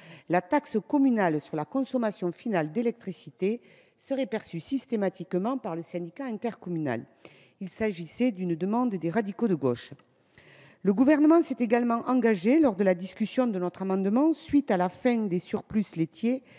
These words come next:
à mettre en place un dispositif de déclaration permettant aux producteurs laitiers faisant don de leur production, une fois transformés,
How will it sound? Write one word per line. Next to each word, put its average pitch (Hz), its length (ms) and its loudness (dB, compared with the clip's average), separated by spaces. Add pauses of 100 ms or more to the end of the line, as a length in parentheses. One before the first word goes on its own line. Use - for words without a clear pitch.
(340)
à 180 80 0
mettre 277 240 2
en 254 80 4
place 294 400 0 (320)
un 190 80 2
dispositif 254 640 2
de 190 80 2
déclaration 226 840 0 (400)
permettant 269 460 4
aux 190 60 6
producteurs 214 540 2
laitiers 185 380 -2
faisant 240 340 2
don 202 240 4
de 160 100 0
leur 143 160 2
production, 202 680 -2 (340)
une 247 220 8
fois 262 160 0
transformés, 196 640 -2